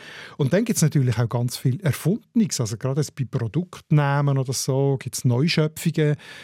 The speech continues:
äh, wo dann so tun, wie wenn sie aus dem Englischen wären. Ich nehme an, Showmaster ist auch so entstanden, oder? Das ist zwar nicht ein Produkt, sondern ein Typ, aber wenn's dann das Fernsehen gibt und da gibt's einen,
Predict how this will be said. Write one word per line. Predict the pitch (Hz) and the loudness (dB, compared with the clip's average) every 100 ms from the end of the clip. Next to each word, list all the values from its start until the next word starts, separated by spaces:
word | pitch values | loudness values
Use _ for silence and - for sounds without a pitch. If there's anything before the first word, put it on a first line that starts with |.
| - - _ | -20 -20 _
äh, | 147 120 117 117 113 | -2 0 2 2 2
wo | 131 | 2
dann | 135 139 131 | 4 2 2
so | 135 | 0
tun, | 123 151 160 139 | 2 4 4 2
wie | 139 | 2
wenn | 139 131 | 2 2
sie | 143 | 0
aus | |
dem | 127 147 | 0 0
Englischen | 123 135 139 135 131 | 2 4 4 2 2
wären. | 120 123 123 113 - | 2 2 2 2 0
Ich | - 170 | -8 -4
nehme | 113 107 | -4 -2
an, | 117 | -2
Showmaster | - 127 139 127 135 - | -2 -2 0 0 0 0
ist | 120 | 0
auch | 165 | 0
so | 160 180 | 0 2
entstanden, | 175 - 190 127 113 | 0 2 2 2 0
oder? | 117 143 | 0 0
Das | 113 | -2
ist | 101 | -6
zwar | - 113 | -6 -4
nicht | 131 | -4
ein | 135 | -4
Produkt, | 120 185 185 - | -2 -2 -2 -4
sondern | 127 120 117 | -2 -2 -2
ein | |
Typ, | - 202 - | 0 -2 0
aber | 127 120 | -4 -2
wenn's | 123 - | -4 -4
dann | 120 | -8
das | 104 | -6
Fernsehen | - 135 185 170 | -4 -2 0 0
gibt | 165 180 160 | 0 -2 -2
und | 127 | -2
da | |
gibt's | 110 156 262 | -2 -2 0
einen, | 143 139 151 151 | 2 4 4 2